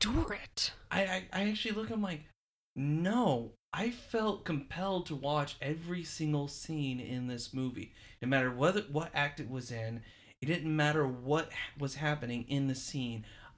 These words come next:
Speaker 2: I wanted to see what was happening. There were some weak points to this movie.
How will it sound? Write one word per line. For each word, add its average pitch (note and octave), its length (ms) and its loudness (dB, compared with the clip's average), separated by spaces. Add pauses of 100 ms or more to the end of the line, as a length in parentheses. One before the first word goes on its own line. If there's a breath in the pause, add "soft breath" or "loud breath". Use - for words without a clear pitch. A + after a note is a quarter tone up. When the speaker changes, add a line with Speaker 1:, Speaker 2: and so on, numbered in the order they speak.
Speaker 2:
I E3 440 6 (120)
wanted C#3+ 460 2
to C#3+ 80 -6
see B2 360 -2 (180)
what A#2 180 -2
was A#2 160 -4
happening. A2 480 -6 (320 loud breath)
There E3+ 220 6
were F#3 320 4
some G3+ 280 2
weak G#3+ 280 -2
points C3 320 -2
to C#3 120 0
this E3+ 240 -2
movie. D#3 360 -2